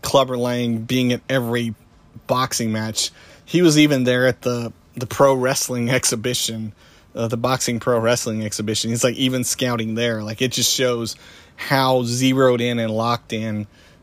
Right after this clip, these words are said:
that Clubber Lang is to, to Rocky and wanting to fight him and get,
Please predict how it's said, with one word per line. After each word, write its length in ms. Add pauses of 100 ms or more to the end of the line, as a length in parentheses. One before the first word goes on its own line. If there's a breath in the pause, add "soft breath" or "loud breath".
that 200
Clubber 380
Lang 380
is 480
to, 540 (100)
to 120
Rocky 640
and 220
wanting 520
to 400 (400 loud breath)
fight 400
him 260
and 160
get, 180